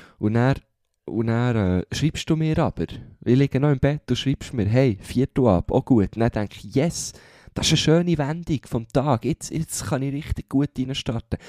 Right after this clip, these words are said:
Viertel ab, das heisst ja noch ein bisschen Zeit.» Und dann bin ich mal aufgestanden, toilettiert und so, gell.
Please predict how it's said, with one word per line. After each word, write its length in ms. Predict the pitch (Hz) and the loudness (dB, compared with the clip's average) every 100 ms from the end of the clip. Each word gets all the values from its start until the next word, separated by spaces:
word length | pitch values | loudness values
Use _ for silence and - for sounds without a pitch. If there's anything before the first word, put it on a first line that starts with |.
| - | -16
Viertel 360 | - 135 - 147 | -2 -2 2 2
ab, 140 | 110 - | 2 -2
das 140 | - | -6
heisst 200 | 107 117 | -6 -6
ja 100 | 113 | -8
noch 160 | 110 107 | -6 -4
ein 80 | 110 | -6
bisschen 220 | - 82 - | -4 -8 -8
Zeit.» 100 | - - - - - - | -16 -20 -20 -20 -20 -4
Und 40 | 113 | 0
dann 120 | 123 | 2
bin 140 | 131 | 2
ich 80 | 139 | 2
mal 140 | 147 151 | 2 0
aufgestanden, 800 | 196 - - - 151 143 147 143 - | 0 -4 -8 0 2 2 0 -2 -4
toilettiert 800 | - 104 101 104 - 135 131 127 - | -4 0 0 0 0 2 2 0 -2
und 100 | 120 | -2
so, 280 | 117 110 104 | 2 0 2
gell. 300 | 98 95 | 0 0